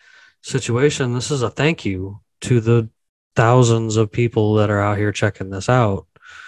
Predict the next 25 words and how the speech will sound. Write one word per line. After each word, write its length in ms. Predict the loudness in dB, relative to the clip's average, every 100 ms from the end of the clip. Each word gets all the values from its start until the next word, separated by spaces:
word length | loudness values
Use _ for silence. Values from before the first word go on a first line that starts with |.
| -20 _
literally 760 | 2 6 6 8 8 6 4 -2 _ -4
all 220 | 2 6
over 220 | 6 6 2
the 100 | 2
world. 580 | 4 4 4 -2 -4
Like, 220 | -2 -2 -4 _ _ _ _ _ _ -2
like, 240 | -2 0
you 200 | 2 4
know, 80 | 4
I, 320 | 2 2 2
I, 100 | 2
I 40 |
sit 220 | 0 2 4
here 180 | 4
and 120 | 4 0
share 240 | 2 4
this 180 | 4 0
stuff 340 | 0 0 0 2
with 380 | 2 2 _ _ _ _ -20 -20 -20 -20 _ _ _ _ _ _
the 80 | 0
guys, 300 | 4 4 4
of 80 | 2
course, 540 | 4 4 6 2 -4 -8 -4
and 360 | -4 -4 -6
just 260 | -4 -4